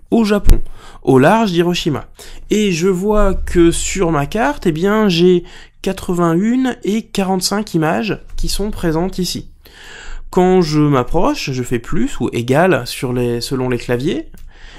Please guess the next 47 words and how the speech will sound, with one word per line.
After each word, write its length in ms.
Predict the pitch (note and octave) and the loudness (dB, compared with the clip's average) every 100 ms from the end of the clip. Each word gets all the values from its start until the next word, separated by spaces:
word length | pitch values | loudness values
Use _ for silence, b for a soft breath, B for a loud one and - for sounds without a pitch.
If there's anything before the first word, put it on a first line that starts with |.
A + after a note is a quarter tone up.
| - | -6
Alors, 280 | A2+ - C3 | -6 -6 -4
désolé, 360 | C3 C3 C3+ | -2 0 0
hein, 100 | A#2+ | -2
pour 200 | A2+ A#2 | -2 -2
le, 280 | A#2 A2 A2 | 0 0 -4
pour 160 | - A#2+ | -2 -2
le 80 | |
petit 140 | A#2 B2 | -2 -4
flash 320 | - C#3+ D3 | -4 -4 -4
en 60 | B2 | -4
gris, 260 | A2 C3 | -4 -6
ça 140 | - A#2 | -6 -6
va 80 | |
pas 140 | A2 C#3 | -6 -10
être 80 | - | -8
très 160 | G3+ | -8
pratique 400 | - F3 - F#3 | -6 -8 -8 -4
ni 100 | F3 | -4
très 240 | F3 D#3 D3+ | -2 -2 -2
agréable, 420 | C#3 C3 C3+ C3 | -2 -2 -2 -4
mais 60 | |
on 80 | A#2 | -8
va 100 | A2+ | -10
faire 220 | A2 B2 | -10 -8
avec. 340 | A#2+ G#3 - - B B B B | -6 -8 -10 -18 B B B B
Quand 140 | - A3 | 4 4
je 80 | G#3+ | 4
m'approche, 400 | F#3 - B3 C#4+ | 6 8 8 6
je 140 | E3 | 2
vois 240 | D3+ F#3+ B3+ | 2 2 2
que 140 | G#3 | 4
les 120 | E3+ | 2
chiffres 400 | E3+ A3+ B3 G3 | 2 -2 -4 -4
sont 360 | F#3 - G#3 G#3 | -4 -4 -2 -2
différents. 440 | F#3+ F#3+ F#3+ C#3 B B B - | -4 -2 -4 -4 B B B -14
Ici, 240 | - - | -8 -6
par 180 | - C#3+ | -4 -2
exemple, 420 | C3 F3 B3+ - B B - | -2 -2 -4 -6 B B -6
je 160 | D3 | 0
peux 160 | E3+ F#3 | 2 2
voir, 560 | F3 E3+ F3 F3 C#3+ - B B - - | 4 4 4 4 0 -6 B B -20 -4
quand 180 | E3 | -2
je 160 | D3+ C#3+ | 0 -2
sélectionne 640 | C3 - C4+ B3 - G#3 F#3+ | -4 -4 -2 -2 -2 -2 2
une 140 | F3 | 2
image, 480 | D#3 F3+ C#4 F#3 - B B - - | 2 0 -2 -4 -8 B B -16 -8
euh, 340 | C#3 C3 A2+ | -6 -6 -8